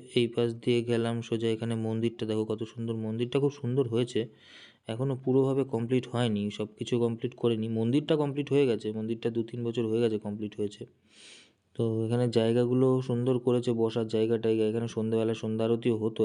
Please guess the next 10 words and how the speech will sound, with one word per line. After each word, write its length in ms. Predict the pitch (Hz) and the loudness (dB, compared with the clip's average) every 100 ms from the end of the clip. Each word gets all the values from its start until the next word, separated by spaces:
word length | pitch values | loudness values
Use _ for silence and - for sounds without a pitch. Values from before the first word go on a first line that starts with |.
| 104 | 0
এখন 200 | 104 113 | 0 -4
হচ্ছে 360 | 110 110 - 107 | -2 -6 -4 -4
না। 120 | 104 127 _ _ _ _ - - - | -4 -8 _ _ _ _ -20 -20 -10
এই 80 | 117 | -6
দেখো 180 | 107 107 | -4 -2
প্রথমে 320 | 110 110 120 117 | -2 0 0 0
এখান 180 | 113 113 | 0 0
দিয়ে 140 | 117 110 | 2 2
এন্ট্রি 260 | 110 123 | 0 0
হলো। 220 | 113 110 | 2 2